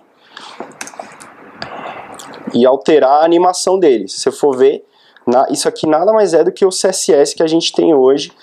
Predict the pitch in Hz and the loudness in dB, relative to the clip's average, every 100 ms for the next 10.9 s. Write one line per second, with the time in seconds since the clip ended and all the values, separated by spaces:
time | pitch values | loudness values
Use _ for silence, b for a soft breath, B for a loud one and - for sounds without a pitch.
0 | B B B 131 131 147 - - - - | B B B -4 0 -2 -2 -6 -8 -8
1 | - 120 127 104 - - 135 135 147 160 | -4 -2 -2 -4 -4 -6 0 0 2 2
2 | 170 202 - 117 - B B B 120 120 | 2 0 -2 -4 -6 B B B -2 0
3 | 135 143 135 120 113 120 113 113 120 113 | 0 0 0 -4 -8 0 0 2 0 0
4 | 117 117 - 127 117 110 110 117 123 120 | 0 -2 0 2 4 4 4 4 2 0
5 | 117 113 110 117 170 185 135 120 - 117 | 2 2 4 4 4 0 -2 -2 -4 -2
6 | 120 117 113 120 - 117 - 117 120 143 | 0 0 0 -2 -6 -10 0 2 2 0
7 | 214 - 233 B B B B B 123 123 | -2 -6 -10 B B B B B -2 0
8 | 143 - 135 - 151 151 143 143 143 147 | 0 0 0 0 -2 0 0 2 0 0
9 | 143 - 147 151 135 - 131 - 107 107 | -2 -2 0 0 0 -4 -6 -8 -10 -6
10 | 127 131 131 127 131 120 131 156 | -2 -2 -2 0 2 4 4 2